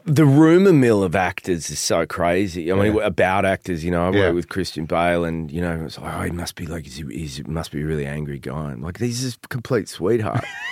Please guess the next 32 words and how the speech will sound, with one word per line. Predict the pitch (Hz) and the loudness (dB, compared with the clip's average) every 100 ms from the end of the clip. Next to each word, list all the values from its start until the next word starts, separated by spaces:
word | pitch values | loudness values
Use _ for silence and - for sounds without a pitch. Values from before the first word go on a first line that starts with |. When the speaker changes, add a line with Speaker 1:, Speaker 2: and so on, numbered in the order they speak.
| - - - | -12 -16 -6
Speaker 1:
You | - 104 | 2 4
know, | 95 | 4
just | 98 117 | 2 0
Speaker 2:
<laughs> | - | 2
Speaker 1:
'cause | 127 95 98 | 2 2 2
there's | 98 101 | 2 2
a | 90 | 2
recording | 92 - 95 95 98 | 0 2 2 4 4
of | 85 | 2
him | 85 | 0
yelling | 82 82 85 | 2 2 0
at | 82 | -2
someone | - 87 82 78 | -4 -2 -2 -2
who | 82 | -4
did | 82 80 | -4 -4
something | - 65 80 | -6 -6 -6
Speaker 2:
Rightfully | 151 147 220 | -2 2 4
Speaker 1:
crossed | 233 101 226 | 4 6 6
him | 226 | 6
on | 196 | 4
a | |
set. | 202 262 | 2 2
Speaker 2:
so. | 208 104 | 2 0
Speaker 1:
Probably | - 120 113 104 107 | 0 2 4 4 4
rightfully | 104 101 - 117 107 | 4 2 2 2 2
so, | - 131 127 95 | 4 4 4 4
Speaker 2:
<laughs> | |
Speaker 1:
right? | 107 120 - - | 2 2 0 -2
<laughs> | |
You | 254 107 | 0 4
know, | |
Speaker 2:
Yeah. | 151 | 4